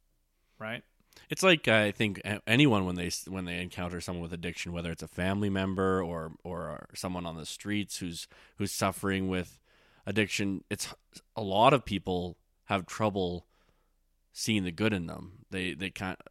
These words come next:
Speaker 2: or, or they wanna feel better by looking at them. But really, it's the addiction that's the problem. It's, it's giving into, repeatedly giving into temptation.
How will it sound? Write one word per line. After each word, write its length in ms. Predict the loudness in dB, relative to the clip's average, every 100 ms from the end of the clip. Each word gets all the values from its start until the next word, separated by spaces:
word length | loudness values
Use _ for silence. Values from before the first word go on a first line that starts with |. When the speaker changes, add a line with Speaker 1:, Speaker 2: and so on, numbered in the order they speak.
| -6
Speaker 2:
or, 120 | -2
or 180 | 0 2
they 100 | 2
wanna 200 | 2 0
feel 220 | -2 -4
better 400 | 0 0 2 2
by 180 | 0 -2
looking 300 | -2 -2 -4
at 140 | -6
them. 120 | -6
But 120 | -6 0
really, 460 | 4 4 4 0 -6 _ _
it's 160 | -4 -2
the 180 | -4
addiction 520 | -4 4 4 4 0 0
that's 160 | -4
the 100 | -6
problem. 320 | 0 2 2
It's, 180 | 0 -4 -6
it's 140 | -8
giving 460 | 0 2 4 4 2
into, 520 | 0 0 -2 -4 -2
repeatedly 600 | -4 -4 -2 0 0 2
giving 300 | 2 2 0
into 180 | -4 -6
temptation. 560 | -10 -8 -8 -8 -10